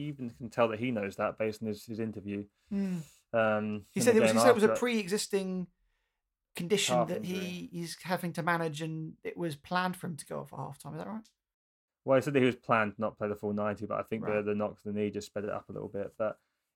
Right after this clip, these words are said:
Speaker 1: yeah, look, I think he, Tom Cleverley can still have a role. I just think we all kind of,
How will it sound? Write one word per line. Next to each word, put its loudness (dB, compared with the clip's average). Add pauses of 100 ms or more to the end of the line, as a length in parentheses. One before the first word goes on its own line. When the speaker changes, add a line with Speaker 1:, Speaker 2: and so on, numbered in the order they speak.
Speaker 1:
yeah, 0
look, 4
I 2
think -2
he, -6 (280)
Tom 0
Cleverley 0
can -6
still 2
have 0
a -2
role. 4
I 6
just -6
think -2
we 0
all 2
kind -2
of, -2